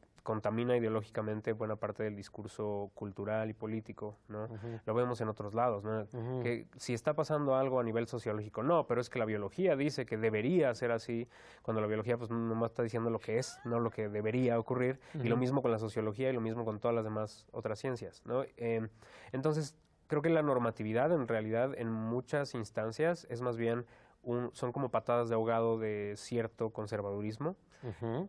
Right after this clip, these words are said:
Speaker 1: Pero en la lengua específicamente, em,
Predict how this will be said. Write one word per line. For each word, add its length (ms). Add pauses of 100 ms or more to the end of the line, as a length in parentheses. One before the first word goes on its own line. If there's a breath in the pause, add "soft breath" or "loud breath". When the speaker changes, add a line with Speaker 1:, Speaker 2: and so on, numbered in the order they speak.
(120)
Speaker 1:
Pero 440
en 140
la 80
lengua 260
específicamente, 1000 (100)
em, 640